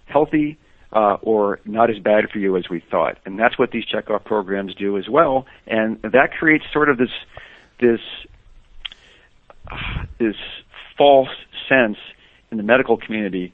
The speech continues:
that there is some controversy over whether animal foods are, are good for us or bad for us.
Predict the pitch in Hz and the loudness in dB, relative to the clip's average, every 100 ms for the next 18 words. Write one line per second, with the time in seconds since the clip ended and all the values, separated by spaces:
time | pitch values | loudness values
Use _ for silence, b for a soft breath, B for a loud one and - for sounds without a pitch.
0 | _ - 101 110 110 - 95 - - 147 | _ -12 -2 0 0 -4 -14 -8 0 0
1 | 120 95 87 - 78 - 101 95 95 95 | 0 -2 -6 -6 -12 -8 -6 -4 -2 -2
2 | 92 101 104 98 - 101 98 85 - 90 | -4 -6 -6 -6 -4 -4 -4 -6 -10 -10
3 | - - 90 87 104 - 98 92 87 80 | -10 -12 -10 -4 -4 -2 0 0 -2 -10
4 | 87 92 90 - - - | -8 -6 -6 -6 -12 -12